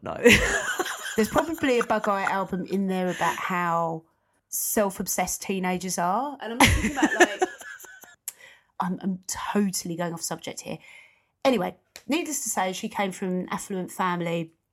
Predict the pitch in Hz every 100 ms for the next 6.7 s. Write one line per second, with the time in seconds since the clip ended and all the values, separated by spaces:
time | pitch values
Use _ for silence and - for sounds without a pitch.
0 | _ _ - - 208 202 196 196 - -
1 | 220 294 302 - 262 247 240 196 190 -
2 | 180 - 180 170 - 170 - - - -
3 | - 170 180 190 - 185 180 170 - 190
4 | - 214 220 220 196 180 165 - 175 170
5 | 160 - 175 170 170 - - 165 180 175
6 | - 185 175 170 - -